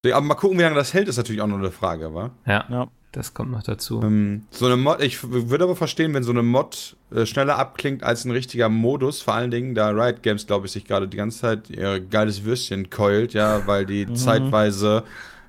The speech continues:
Speaker 1: äh, Platz eins und zwei der Twitch-Trends immer belegen. Also auch über Stunden und Tage hinweg.
Speaker 3: Ja.
Speaker 2: Krass, okay, ja.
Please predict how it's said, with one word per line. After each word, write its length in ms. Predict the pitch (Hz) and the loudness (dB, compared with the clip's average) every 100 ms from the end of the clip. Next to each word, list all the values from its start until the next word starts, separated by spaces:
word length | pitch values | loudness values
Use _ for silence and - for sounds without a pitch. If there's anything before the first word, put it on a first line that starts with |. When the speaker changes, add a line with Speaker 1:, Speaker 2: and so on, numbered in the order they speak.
| _ | _
Speaker 1:
äh, 320 | 87 101 101 | 0 4 2
Platz 240 | 98 113 104 | 2 -2 0
eins 280 | 107 113 113 | 0 0 0
und 220 | 127 120 | -2 -2
zwei 360 | - 113 117 117 | -2 2 4 4
der 160 | 113 | 2
Twitch-Trends 640 | - 127 - - 110 101 98 | -2 -6 -6 -2 0 0 -2
immer 180 | 98 | -2
belegen. 480 | 92 92 90 82 87 - _ | -2 -2 -2 -4 -8 -14 _
Also 160 | 110 123 | 2 2
auch 120 | 120 | 2
über 200 | 113 98 | 2 2
Stunden 580 | - 139 131 107 110 107 | 2 2 2 0 0 0
und 220 | 101 95 | -2 -2
Tage 300 | 113 104 95 | 0 0 -2
hinweg. 360 | 92 95 90 - _ _ _ _ _ _ _ _ _ 120 | -4 -4 -4 -8 _ _ _ _ _ _ _ _ _ -8
Speaker 3:
Ja. 140 | 117 - _ - | -8 -8 _ -12
Speaker 2:
Krass, 320 | - 101 - | -6 -6 -8
okay, 280 | - 101 92 | -8 -4 -2
ja. 280 | 95 95 - | -2 -4 -8